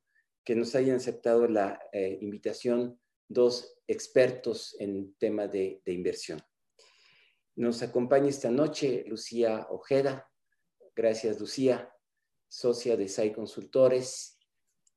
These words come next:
por muchos años funcionaria pública. Ella participó en la negociación del primer T L C,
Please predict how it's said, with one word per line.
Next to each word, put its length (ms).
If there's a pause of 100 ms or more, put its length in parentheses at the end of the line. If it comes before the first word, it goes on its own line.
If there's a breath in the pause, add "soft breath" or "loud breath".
(120)
por 140
muchos 380
años 360
funcionaria 720
pública. 640
Ella 260
participó 680
en 60
la 80
negociación 520
del 160
primer 380
T 80
L 160
C, 380